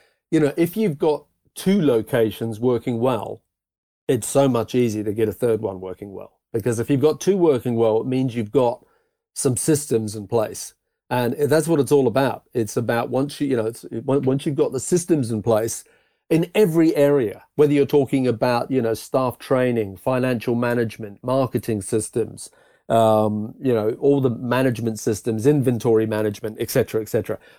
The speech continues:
Once you've got those systems in place, then it becomes, I'm not gonna say easy, because it's not easy,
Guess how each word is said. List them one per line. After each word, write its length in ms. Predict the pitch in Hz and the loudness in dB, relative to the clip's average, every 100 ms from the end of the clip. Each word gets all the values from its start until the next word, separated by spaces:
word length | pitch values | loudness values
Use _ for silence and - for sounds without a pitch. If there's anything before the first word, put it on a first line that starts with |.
| _ | _
Once 240 | 139 190 269 | 2 2 2
you've 100 | 262 | 0
got 140 | 185 | 2
those 180 | 160 135 | 2 2
systems 520 | 190 185 147 123 104 | 2 2 2 0 -2
in 100 | 104 | -4
place, 460 | 110 104 110 - - | -2 -2 -4 -10 -4
then 180 | 139 151 | 0 2
it 160 | 180 - | 0 -2
becomes, 520 | 127 - 127 127 - - | -2 0 0 0 -4 -4
I'm 160 | 143 165 | -2 0
not 160 | 151 | 0
gonna 180 | 139 117 | 0 0
say 220 | - 110 | 0 -2
easy, 500 | 110 127 143 - 98 | 0 0 0 -2 -8
because 240 | 95 110 101 | -4 -2 -4
it's 80 | |
not 260 | 104 123 107 | -2 0 0
easy, 360 | 95 92 110 | -4 -10 -14